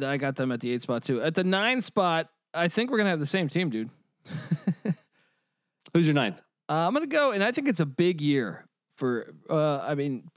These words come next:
Speaker 1: probably next year is gonna be the huge year for him. But Aaron McKie, former Temple player, played under John Chaney. I, do we, are we different? Are
Speaker 2: We
Speaker 1: we
Speaker 2: have
Speaker 1: different?
Speaker 2: a difference.
Speaker 1: Yes.
Speaker 2: Finally.
Speaker 1: It took the Owls. Look, I understand they don't return much.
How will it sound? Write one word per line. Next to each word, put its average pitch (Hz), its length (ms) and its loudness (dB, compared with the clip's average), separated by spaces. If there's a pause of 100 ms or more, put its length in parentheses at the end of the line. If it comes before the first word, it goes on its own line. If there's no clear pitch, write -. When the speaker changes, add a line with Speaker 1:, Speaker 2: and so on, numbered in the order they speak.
(140)
Speaker 1:
probably 302 400 2
next 202 400 2
year 202 60 4
is 156 80 2
gonna 160 160 2
be 147 100 2
the 131 100 0
huge 160 440 0
year 110 160 0
for 110 260 -4
him. 110 120 -6
But 117 200 -6
Aaron 220 320 0
McKie, 190 480 0
former 226 300 0
Temple 180 480 -2
player, 143 680 -2 (540)
played 185 280 0
under 151 220 0
John 147 340 0
Chaney. 139 480 -2 (440)
I, 175 140 2
do 160 220 0
we, 170 280 2
are 165 160 2
we 170 80 4
different? 311 480 0 (480)
Are 170 60 -2
Speaker 2:
We 151 60 4
Speaker 1:
we 151 40 4
Speaker 2:
have 175 180 4
Speaker 1:
different? 170 120 0
Speaker 2:
a 180 60 6
difference. 196 680 0
Speaker 1:
Yes. 226 600 2
Speaker 2:
Finally. 143 320 2
Speaker 1:
It 180 160 0
took - 240 -2
the 220 180 2
Owls. 202 640 0 (640)
Look, 180 180 2
I 175 160 4
understand 196 640 2
they 170 100 4
don't 165 180 2
return 135 360 -2
much. - 320 -8